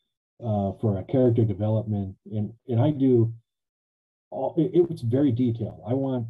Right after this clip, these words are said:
I want their hair color, their eye color. I want the birth date. I wanna know, like, w-,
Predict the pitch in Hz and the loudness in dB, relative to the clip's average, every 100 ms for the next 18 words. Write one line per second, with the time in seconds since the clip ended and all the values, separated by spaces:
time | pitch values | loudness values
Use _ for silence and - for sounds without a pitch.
0 | - 117 113 110 - 143 143 147 127 120 | -4 0 0 -2 -6 -6 -6 -6 -6 -6
1 | 107 101 127 127 123 113 113 113 110 113 | -6 -8 -10 -6 -2 0 2 0 0 -2
2 | 113 - 127 123 127 117 113 113 _ _ | -2 -4 -2 -2 -2 0 0 -4 _ _
3 | _ - 117 123 117 113 113 113 107 101 | _ -4 0 2 2 2 2 2 0 -6
4 | _ _ _ _ 110 107 95 _ _ _ | _ _ _ _ -6 -6 -6 _ _ _
5 | - 160 120 | -10 -8 -8